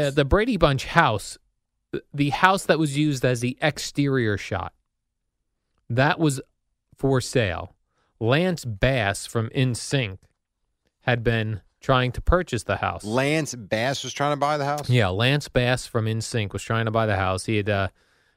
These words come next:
Speaker 2: bid over a million dollars for it, trying to buy it, which was
Speaker 1: That's it?
Speaker 2: way over market price, they
Speaker 1: Really?
Speaker 2: actually said. But someone kept outbidding him.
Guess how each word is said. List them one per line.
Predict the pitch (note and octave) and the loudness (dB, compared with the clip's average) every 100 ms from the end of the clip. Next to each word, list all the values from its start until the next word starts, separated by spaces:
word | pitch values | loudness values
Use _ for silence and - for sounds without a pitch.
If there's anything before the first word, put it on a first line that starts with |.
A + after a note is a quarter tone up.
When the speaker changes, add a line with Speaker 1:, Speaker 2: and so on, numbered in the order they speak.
| - A2+ G#2+ | -14 -8 2
Speaker 2:
bid | C3+ C3 C3+ - _ | 2 4 0 -4 _
over | C#3+ D#3+ D#3 | 0 2 4
a | C#3 | 4
million | C3 A#2+ A2+ | 4 2 2
dollars | A2 A2+ G#2+ G2 F#2 - _ | 4 4 2 0 -4 -12 _
for | - G#2+ F#2+ | -2 -2 0
it, | F#2 - | -4 -6
trying | - A2 | -2 0
to | G#2 | 0
buy | G2+ F#2+ F2+ | 0 0 -2
it, | F#2+ _ _ C#3+ | -4 _ _ -2
which | C#3 B2+ | 0 0
was | A#2+ G2+ | -2 -2
Speaker 1:
That's | B2 C3+ | -6 -2
it? | C#3+ G3 E3+ C3+ | -2 -2 -4 -2
Speaker 2:
way | C3 E3 | 2 2
over | D#3+ C#3 B2 | 0 2 2
market | A#2 D3 E3 D3 | 4 2 2 0
price, | A#2+ F#2+ E2+ | 2 0 0
they | G#2+ | 0
Speaker 1:
Really? | G2 G2 | 2 2
Speaker 2:
actually | D3 G2+ | 0 -6
said. | - G2+ F#2 A#2 A#2 _ _ _ _ _ _ _ - | -4 -4 -2 -4 -8 _ _ _ _ _ _ _ 2
But | B2 | 2
someone | - D3+ E3 C3+ | 6 4 4 2
kept | D3 C3 | 0 4
outbidding | C3+ B2+ - G#3+ D#3+ | 2 2 2 2 0
him. | G2 F2 D#2 | -4 -8 -12